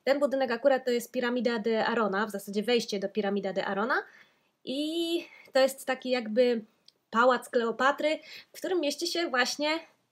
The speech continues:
Hard Rock Cafe. Na dwóch kolejnych rysunkach zaczęłam już troszeczkę bardziej kombinować ze stylem obrazków.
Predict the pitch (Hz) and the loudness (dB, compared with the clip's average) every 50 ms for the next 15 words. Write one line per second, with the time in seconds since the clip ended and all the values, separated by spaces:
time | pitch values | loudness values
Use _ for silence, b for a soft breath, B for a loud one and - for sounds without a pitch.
0 | _ - - 233 220 196 180 208 220 214 - - 220 214 - 220 226 220 - _ | _ -2 2 2 2 2 2 -2 -2 -2 -2 -4 -6 -4 -2 -4 -6 -6 -8 _
1 | _ _ _ _ _ _ _ _ _ _ _ _ _ _ _ _ _ _ _ _ | _ _ _ _ _ _ _ _ _ _ _ _ _ _ _ _ _ _ _ _
2 | _ _ _ _ _ _ _ _ _ _ _ - - - - - - - - - | _ _ _ _ _ _ _ _ _ _ _ -20 -12 -8 -8 -6 -6 -8 -12 -18
3 | _ _ _ - - _ - - - _ _ - - _ _ _ _ _ _ - | _ _ _ -20 -20 _ -20 -20 -20 _ _ -20 -20 _ _ _ _ _ _ -16
4 | - - _ _ _ _ _ _ _ - - - - - - - - - - - | -16 -16 _ _ _ _ _ _ _ -18 -18 -18 -18 -20 -20 -20 -20 -20 -20 -16
5 | - - - - - b b b b _ - 247 247 240 220 269 302 - - 320 | -14 -12 -12 -12 -12 b b b b _ -2 0 0 0 0 -2 -2 2 2 4
6 | 294 302 320 320 277 277 285 - 302 311 294 302 262 233 254 254 277 294 285 269 | 4 4 4 2 0 0 0 0 -2 2 2 2 4 4 2 2 2 0 0 0
7 | 254 - 262 262 - - - 262 208 247 254 233 - 277 - - 254 247 240 240 | -2 -4 -6 -6 -6 -2 -2 -2 0 0 0 0 -2 -6 -2 -2 -2 -2 0 0
8 | 247 240 240 240 214 233 240 240 240 226 - - - 220 202 202 240 226 220 220 | 0 0 0 0 0 0 0 0 -2 -2 -6 -10 -10 -8 -4 -2 0 0 0 0
9 | 214 214 - - - - 262 254 214 185 190 226 285 339 - _ _ _ _ _ | -2 -4 -6 -8 -2 2 2 4 4 4 0 -2 -2 -4 -8 _ _ _ _ _
10 | _ _ - 214 185 196 185 180 - - - 220 240 294 - - | _ _ -8 -4 0 2 2 0 0 -2 0 2 2 2 2 -2